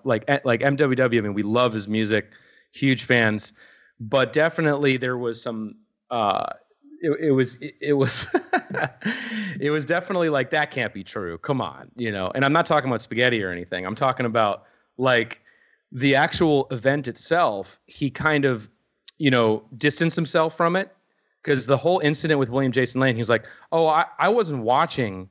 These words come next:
you know, the monitor or whatever, watching the event as it was happening." And he was,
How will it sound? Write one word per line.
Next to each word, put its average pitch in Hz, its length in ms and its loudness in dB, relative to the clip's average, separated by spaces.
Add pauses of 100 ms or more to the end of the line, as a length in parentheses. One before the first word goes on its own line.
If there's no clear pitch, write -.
(380)
you 127 80 -2
know, 120 140 0
the 120 80 -2
monitor 127 440 2
or 127 140 0
whatever, 120 400 0
watching 123 360 -2
the 120 80 0
event 117 320 0
as 110 120 0
it 110 80 -2
was 107 100 -4
happening." 131 640 0 (440)
And 127 160 4
he 131 100 4
was, 123 280 0